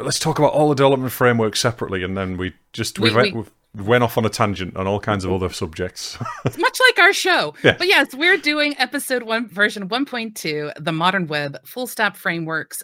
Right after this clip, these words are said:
Speaker 2: versus Site Generators and everything in between. I am Josie Howarth, and as always, I am joined by my co-host, Chris Seabach, and I specifically looked something up for this show.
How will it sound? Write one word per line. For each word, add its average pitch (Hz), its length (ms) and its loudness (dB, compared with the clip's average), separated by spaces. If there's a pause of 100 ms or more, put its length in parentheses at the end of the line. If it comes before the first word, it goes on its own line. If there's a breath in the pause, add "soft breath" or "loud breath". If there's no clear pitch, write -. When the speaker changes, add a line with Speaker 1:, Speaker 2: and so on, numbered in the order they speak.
Speaker 2:
versus 175 680 -2
Site 185 360 -4
Generators 156 520 -4
and 147 140 -8 (260)
everything 165 440 -2
in 139 100 -2
between. 139 520 -10 (640 loud breath)
I 269 120 4
am 240 220 0
Josie 202 340 -6
Howarth, 190 600 -4 (220 loud breath)
and 254 140 2
as 247 120 2
always, 262 460 0 (240 loud breath)
I 349 120 4
am 349 200 0
joined 254 560 -4
by 254 160 2
my 269 280 0
co-host, 214 880 -2 (220 soft breath)
Chris 381 300 0
Seabach, 208 480 -4
and 214 120 -2
I 214 80 0
specifically 339 640 -4
looked 277 200 -4
something 247 300 -4
up 208 140 -4 (400)
for 403 220 4
this 262 180 0
show. 185 500 -4